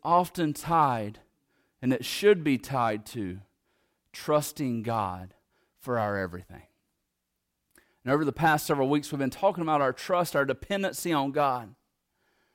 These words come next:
to turn to Him in every time of need that we have, to turn to Him for direction.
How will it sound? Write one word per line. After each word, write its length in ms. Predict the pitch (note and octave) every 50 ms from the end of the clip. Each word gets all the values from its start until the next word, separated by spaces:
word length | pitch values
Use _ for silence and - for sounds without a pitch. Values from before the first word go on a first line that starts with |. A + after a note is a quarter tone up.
| _ _ _ _ _ _ -
to 100 | E3 C#3+
turn 300 | - F3+ G3+ G#3 G3+ E3+
to 140 | D3 F3 D#3+
Him 460 | D3+ D3 G3 G3+ G3 F#3+ F3+ E3 D#3+
in 180 | D3 D3 D3+ -
every 440 | - E3+ F#3+ G3 G3+ F3 F3+ G3 F3
time 440 | - - - F#3+ F#3 F#3+ F#3+ F#3 F3+
of 180 | E3 D3 D3
need 240 | E3+ F3+ F#3 F#3+ F3
that 140 | F3 E3 C#3+
we 100 | D3 D3
have, 560 | D3+ D3 D3 D#3 E3 E3+ F3 G3 - - _ _ _ _ _ _ _ _ _ _ _ _
to 140 | - G3 F#3
turn 260 | - F#3 G#3 G#3 G#3 F#3
to 140 | E3 F#3 E3+
Him 340 | E3 F#3 G3 G3+ G3+ G3 F3
for 180 | - F3 D#3
direction. 840 | C#3+ C3 C#3 D3 D3+ E3 F3 E3+ F3 - - F#3 F#3 F#3 F#3 F3